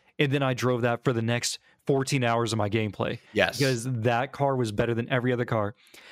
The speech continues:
Speaker 1: I tried playing offline line in the, uh, campaign before Nave got on, because he's always dragging ass to get on.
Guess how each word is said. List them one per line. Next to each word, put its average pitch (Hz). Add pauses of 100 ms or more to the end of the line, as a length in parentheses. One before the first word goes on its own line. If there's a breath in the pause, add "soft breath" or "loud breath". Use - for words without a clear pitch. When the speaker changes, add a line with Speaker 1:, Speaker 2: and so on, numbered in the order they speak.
Speaker 1:
I 143
tried 165
playing 160
offline 139
line 127
in 120
the, 113
uh, 101
campaign 123
before 120
Nave 107
got 135
on, 147 (300 soft breath)
because 110
he's 104
always 113
dragging 113
ass 110
to 120
get 117
on. 123